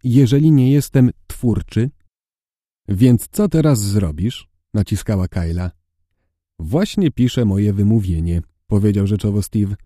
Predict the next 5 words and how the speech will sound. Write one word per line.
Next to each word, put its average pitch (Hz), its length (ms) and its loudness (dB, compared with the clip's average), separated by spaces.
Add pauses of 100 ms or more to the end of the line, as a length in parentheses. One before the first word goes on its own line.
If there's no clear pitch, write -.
(720)
„Hmm”, 117 380 6 (300)
powiedziała 98 440 -2
Kyla 101 380 -2
w 98 40 -4
zamyśleniu. 107 560 0